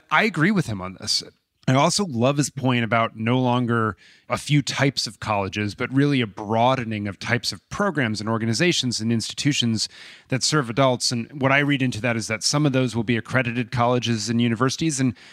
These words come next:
many others not, but they will all comprise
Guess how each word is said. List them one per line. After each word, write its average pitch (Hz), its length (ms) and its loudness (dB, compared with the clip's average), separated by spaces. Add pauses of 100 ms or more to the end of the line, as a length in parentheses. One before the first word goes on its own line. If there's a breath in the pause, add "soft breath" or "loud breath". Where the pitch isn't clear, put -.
(140 loud breath)
many 151 280 4
others 131 320 0
not, 127 440 0
but 127 100 -8
they 131 140 0
will 127 360 0
all 143 300 2
comprise 120 1040 -2